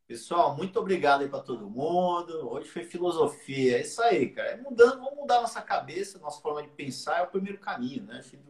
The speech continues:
a ferramenta assim, em si, o como vai ser, a gente descobre, né?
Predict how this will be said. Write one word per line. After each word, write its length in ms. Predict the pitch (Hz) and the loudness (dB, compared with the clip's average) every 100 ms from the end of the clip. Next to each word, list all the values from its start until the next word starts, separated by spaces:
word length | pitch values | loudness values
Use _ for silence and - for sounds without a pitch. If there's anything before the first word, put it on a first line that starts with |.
| - - - | -20 -20 -10
a 120 | - | -10
ferramenta 680 | - 185 170 104 135 156 - | -4 0 0 0 -2 -2 -6
assim, 280 | - - 117 | -8 -10 -10
em 40 | |
si, 340 | - - 143 | -8 -4 -2
o 120 | 117 - | -2 0
como 280 | 151 180 | 0 2
vai 160 | - 117 | 2 0
ser, 300 | - 151 175 | 0 0 0
a 60 | 151 | 0
gente 280 | - - | -6 -10
descobre, 760 | 180 - - - 117 113 95 98 | -10 -8 -2 8 12 12 8 -2
né? 180 | 110 | -4